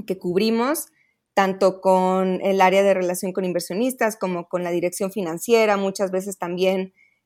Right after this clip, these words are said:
eh, el equipo de administración que involucra la operación, eh, la dirección general.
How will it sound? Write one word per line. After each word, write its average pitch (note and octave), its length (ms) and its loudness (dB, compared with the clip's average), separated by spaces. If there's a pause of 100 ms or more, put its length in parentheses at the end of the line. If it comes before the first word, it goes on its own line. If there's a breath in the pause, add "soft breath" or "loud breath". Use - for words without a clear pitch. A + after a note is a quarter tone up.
eh, F#3 320 4
el F#3 100 2
equipo G#3+ 480 0
de G3+ 80 6
administración F#3+ 960 0
que G#3 120 -4
involucra F#3+ 520 0
la F#3+ 80 2
operación, G#3+ 880 0
eh, F3 260 2
la F3 120 0
dirección F3 420 -2
general. G3+ 560 0